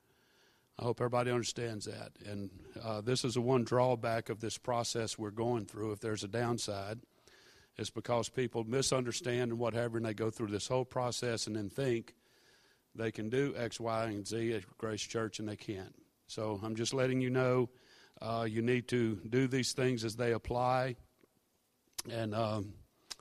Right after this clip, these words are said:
we'd love to have you go all the way at Grace Church. That's what we enjoy doing. We like to use people on serve teams. We like to develop your gifting.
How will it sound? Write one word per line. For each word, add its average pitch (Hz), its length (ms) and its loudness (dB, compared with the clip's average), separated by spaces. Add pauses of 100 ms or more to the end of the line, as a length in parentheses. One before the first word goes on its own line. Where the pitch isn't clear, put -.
we'd 117 180 -2
love 117 220 -2
to 117 60 -2
have 123 260 -2
you 120 160 -2 (680)
go 120 160 2
all 131 160 4
the 131 100 0
way 135 160 2
at 117 80 -4
Grace 131 300 0
Church. 160 360 0
That's - 480 -4
what 120 180 0
we 123 160 2
enjoy 131 340 0
doing. 131 400 0
We 107 120 -6
like 113 280 -4
to 113 260 -2 (880)
use 120 240 -2
people 131 420 0
on 123 180 0
serve 151 320 2
teams. 165 380 0
We 123 80 -2
like 123 220 -2
to 127 80 -4
develop 123 420 -2
your 110 100 0
gifting. 143 480 0